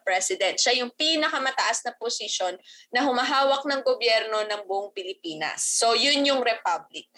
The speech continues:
Ang, ano naman, ang parliament, parliament, prime minister, ang head of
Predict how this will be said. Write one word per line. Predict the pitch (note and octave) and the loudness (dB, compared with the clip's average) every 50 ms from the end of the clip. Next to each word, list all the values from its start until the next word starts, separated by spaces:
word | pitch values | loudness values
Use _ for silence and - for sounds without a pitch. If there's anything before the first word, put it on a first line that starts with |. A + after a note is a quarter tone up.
| - - - - - _ | -20 -18 -18 -18 -12 _
Ang, | - A#3 C4+ C4+ C4+ C4+ C4+ C4+ C4+ C4+ C4 C4 C4+ C4 C4 C4+ C4+ B3+ | -2 2 2 4 4 4 4 4 2 2 2 0 -2 -2 -2 -2 -4 -2
ano | - B3 C#4 C#4 D4 D#4 | 0 2 2 2 2 2
naman, | F4+ F#4 F4 D#4+ D4+ D4 D4 D4 C#4 - | 2 2 4 4 2 2 2 2 0 -2
ang | - A#3 B3 B3+ - | -4 -4 -4 -4 0
parliament, | C#4+ C4 B3+ C4 C#4 D4 D4 D#4+ F4+ F#4 F#4 F4+ D#4 D4 D4+ D4+ C#4+ _ _ _ _ - | 2 4 4 4 4 2 2 2 2 2 2 2 2 2 0 -2 -4 _ _ _ _ 0
parliament, | C4 B3+ C4 C4+ C4+ D4+ D#4+ D#4 D#4 D#4 D4 D4+ D4+ - _ - | 2 2 2 2 2 2 2 2 2 0 -2 -2 -2 -6 _ -6
prime | - A#3+ A3+ A#3+ B3 B3+ | -2 -2 0 0 -2 -2
minister, | C4 C4 C#4 C4+ C4 B3 B3 B3 - - - A3+ G#3+ G#3 G3+ G#3+ G#3+ - _ _ - | -2 -2 0 0 0 0 0 -2 -2 -2 0 2 2 4 2 0 -2 -6 _ _ -4
ang | A3+ A3+ A3+ | -4 -4 -4
head | A#3 - B3+ A#3 A3+ G3 - | -4 -2 0 0 0 -2 -2
of | - G3+ A3 - | -4 -4 -4 -6